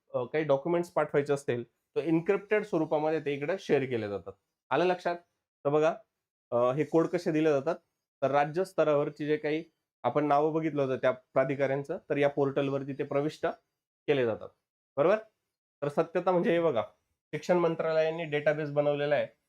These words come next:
ऑथेंटिकेट डेटा आहे, ते तुम्हाला नीट लक्षात येईल. तर शैक्षणिक नियोजन आणि धोरण ठरवण्यामध्ये या रिपोर्टचा फायदा होतो. तर हा झाला तुमचा सर्वसाधारण डेटा रिपोर्ट. मग आता एक कोटी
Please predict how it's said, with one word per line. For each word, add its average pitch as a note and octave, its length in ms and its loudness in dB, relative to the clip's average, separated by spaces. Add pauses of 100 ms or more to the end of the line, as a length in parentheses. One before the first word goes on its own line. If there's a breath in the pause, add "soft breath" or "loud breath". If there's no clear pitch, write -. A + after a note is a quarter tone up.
(200)
ऑथेंटिकेट D#3+ 560 -4
डेटा D3 220 -2
आहे, A2+ 120 -2
ते - 400 -10
तुम्हाला D3 260 0
नीट C#3+ 240 -4
लक्षात C3 340 -6
येईल. G#2+ 180 -6 (500)
तर C3 80 0
शैक्षणिक E3+ 440 0
नियोजन E3 400 0
आणि D#3+ 200 0
धोरण D3+ 300 0
ठरवण्यामध्ये C#3 680 -2 (420)
या C3+ 120 4
रिपोर्टचा C#3+ 460 -2 (120)
फायदा B2+ 220 2
होतो. G#2 240 -6 (560)
तर C#3 100 0
हा D3+ 220 0
झाला D#3+ 220 2
तुमचा D#3+ 280 -4
सर्वसाधारण D3+ 760 2
डेटा C#3+ 300 0 (220)
रिपोर्ट. C#3 340 -2 (520)
मग C3+ 60 0
आता E3+ 100 0 (120)
एक G3 200 0
कोटी G#3+ 460 -2